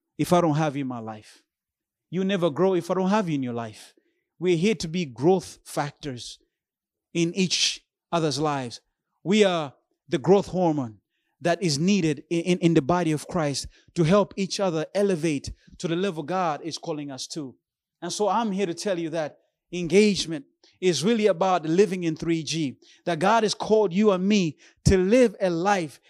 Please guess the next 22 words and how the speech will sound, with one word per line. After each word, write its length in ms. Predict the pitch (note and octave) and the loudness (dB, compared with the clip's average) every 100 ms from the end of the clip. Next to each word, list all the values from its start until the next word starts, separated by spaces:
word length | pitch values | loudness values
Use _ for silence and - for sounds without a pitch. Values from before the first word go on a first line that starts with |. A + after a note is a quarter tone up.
| _ | _
that 160 | F3+ F#3 | 2 2
is 160 | D3+ A2+ | 2 2
based 440 | F#3+ B3 A3 - F3+ | 2 4 2 -2 -4
upon 480 | E3 A3+ A3+ G#3 - _ | 2 2 2 -4 -10 _
His 300 | E3+ E3+ B2 | 2 2 0
grace, 540 | - F3+ E3+ C3+ - - _ _ - | 0 2 2 0 -10 -12 _ _ -4
that 220 | E3 G#3 | 2 4
is 180 | G#3 D#3+ | 4 2
expressed 540 | F3+ - - B3 G#3+ | 0 -2 0 0 0
upon 340 | G3 - A3 G3 | -2 2 2 4
your 420 | E3+ G3 A#3 G#3 - A#2 | 8 10 8 6 -4 -2
gift, 400 | - F3 - - - - | 2 4 2 -10 -14 -4
and 160 | F#3 F3+ | 0 4
that 160 | G3 F3 | 4 2
leads 340 | F#3+ G#3+ - G3 | -2 -4 -2 0
others 320 | F#3+ F3 - | 4 4 4
to 160 | D3+ | 2
grow. 320 | A#2+ F3 D3+ - - - | 2 0 0 -4 -10 -4
And 160 | F3 | 2
that 140 | G#3+ C4 | 2 2
is 140 | E3+ | 2
what 340 | F3 G#3 G3+ | 4 4 2